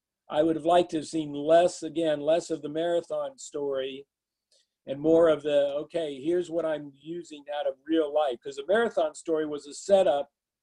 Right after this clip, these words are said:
to let us understand how important it is. And then the, when you started getting into what A T S has meant to you, you start to get into the real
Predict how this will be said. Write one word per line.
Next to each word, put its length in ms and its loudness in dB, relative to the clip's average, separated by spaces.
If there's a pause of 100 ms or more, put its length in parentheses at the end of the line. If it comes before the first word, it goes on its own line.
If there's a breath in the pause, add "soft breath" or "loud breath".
(460)
to 60 -4
let 200 6
us 160 -2
understand 540 -8
how 160 -6
important 420 -4
it 120 -6
is. 500 -6 (320)
And 100 -10
then 260 -6 (380)
the, 260 -8
when 140 -6
you 120 -2
started 360 6
getting 240 2
into 240 0
what 180 8
A 160 2
T 240 -2
S 160 -2
has 160 -18
meant 220 -10
to 80 -20
you, 360 -2 (320)
you 100 -16
start 240 2
to 60 -8
get 140 -4
into 240 -6
the 160 -10
real 220 0